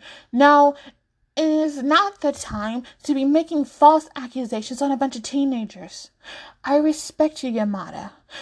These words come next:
but don't talk unless I ask you a question," Parkins has the audacity to say.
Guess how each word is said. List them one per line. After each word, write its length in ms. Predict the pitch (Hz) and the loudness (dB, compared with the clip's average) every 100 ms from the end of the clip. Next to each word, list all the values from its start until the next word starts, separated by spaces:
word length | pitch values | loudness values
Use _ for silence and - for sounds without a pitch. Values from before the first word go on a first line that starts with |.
| - | 2
but 160 | 277 226 | 2 6
don't 320 | 285 330 - | 6 4 0
talk 340 | - 330 311 - | -4 -4 -4 -4
unless 340 | 262 247 240 | -4 -2 -4
I 80 | 240 | -6
ask 360 | 240 262 247 - | -4 -4 -4 -4
you 100 | 240 | -2
a 100 | 220 | -4
question," 680 | - 269 262 - 196 185 - _ _ _ _ - | 2 2 2 -4 -12 -14 -20 _ _ _ _ -6
Parkins 400 | 240 240 254 247 | -2 0 -2 -4
has 180 | 233 | -6
the 60 | 220 | -6
audacity 720 | 196 196 - 202 208 233 214 | -6 -6 -4 -4 -4 -8 -8
to 80 | 208 | -8
say. 480 | 208 208 208 226 | -2 0 0 -2